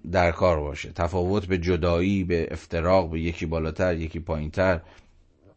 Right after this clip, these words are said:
به تبعیض، به ستم و چیزهای شبیه به این منجر نشه. اما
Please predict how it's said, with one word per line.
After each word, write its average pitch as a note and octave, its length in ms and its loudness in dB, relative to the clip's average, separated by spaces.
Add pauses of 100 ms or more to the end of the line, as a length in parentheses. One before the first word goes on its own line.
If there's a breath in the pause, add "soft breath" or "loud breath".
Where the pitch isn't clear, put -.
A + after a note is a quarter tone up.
(960 loud breath)
به G2+ 80 -2
تبعیض، F#2+ 640 2
به E2 80 -4
ستم G#2+ 500 2
و F2+ 40 -2
چیزهای E2+ 380 -4
شبیه F2 220 -4
به E2+ 120 -2
این G2+ 160 0
منجر F2 360 2
نشه. D#2+ 320 -4
اما C3+ 360 6